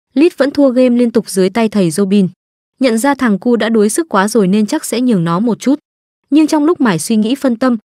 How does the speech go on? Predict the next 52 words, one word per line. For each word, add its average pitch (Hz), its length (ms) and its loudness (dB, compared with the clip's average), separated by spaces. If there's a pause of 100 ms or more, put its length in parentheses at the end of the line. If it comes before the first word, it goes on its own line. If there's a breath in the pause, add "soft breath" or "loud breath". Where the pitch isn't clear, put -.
(220)
thầy 240 160 2
đã 220 140 -2
thật 240 140 -4
sự - 240 -4
thua 240 160 2
dưới 202 220 0
tay 220 180 0
Lit 294 200 0
trong 226 140 -2
khi 214 160 0
còn 180 200 -2
chưa 233 160 -2
kịp 196 220 -4
nương 185 180 0
tay. 190 200 -2 (480)
Về 247 160 4
phía 233 180 2
xác 330 240 -4
nóc 339 200 -4
với 196 160 0
Alice, 226 380 0 (280)
thay 294 140 2
vì 247 160 0
thân 226 200 -2
ai 202 180 -4
nấy 185 180 2
lo, 233 220 2 (280)
hai 285 200 -2
đứa 226 160 2
đã 226 160 -2
thử 240 160 0
hợp 180 180 -2
lực 190 220 -4
mà 180 140 -2
cuối 185 180 -2
cùng 196 240 0
cũng 214 200 -2
đánh 202 200 0
trúng 208 220 -2
thầy 214 220 -2
thành 165 180 -4
công 202 240 0
một 175 80 0
đòn. 170 240 -2 (520)
Vậy 233 160 2
là 240 140 2
đã 220 140 -2
qua 262 200 -2
được 220 160 0
bài 185 200 -2
huấn 190 180 0
luyện. 262 140 0